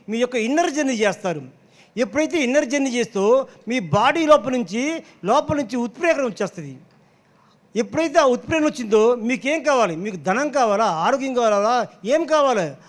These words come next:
ఆ లోపల నుంచి వచ్చే సైలెన్స్ నుంచి వచ్చే శక్తి మిమ్మల్ని ప్రోద్బలంతో మీ శక్తి మీరు అనుకుని మొత్తం జరుగుతాయి. మీరు ఒక్కసారి రండి, జోలార్పేట జంక్షన్ అక్కడ దిగేసి మీరు Google-లో కొట్టారంటే ఈజీగా వచ్చేయచ్చు.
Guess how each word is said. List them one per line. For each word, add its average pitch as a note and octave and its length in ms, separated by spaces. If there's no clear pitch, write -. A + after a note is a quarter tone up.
ఆ F#3 160
లోపల G3+ 480
నుంచి A3+ 300
వచ్చే G#3 320
సైలెన్స్ A3+ 580
నుంచి G#3 220
వచ్చే G3 220
శక్తి A3+ 840
మిమ్మల్ని A3 300
ప్రోద్బలంతో A3 920
మీ G#3 120
శక్తి A#3+ 380
మీరు B3 280
అనుకుని C4 260
మొత్తం D4 420
జరుగుతాయి. F3+ 440
మీరు B3 140
ఒక్కసారి C4 480
రండి, G#3 340
జోలార్పేట A#3+ 560
జంక్షన్ G3+ 560
అక్కడ G3 220
దిగేసి B3 640
మీరు A3 120
Google-లో C4 360
కొట్టారంటే A3+ 400
ఈజీగా C4 360
వచ్చేయచ్చు. G#3 540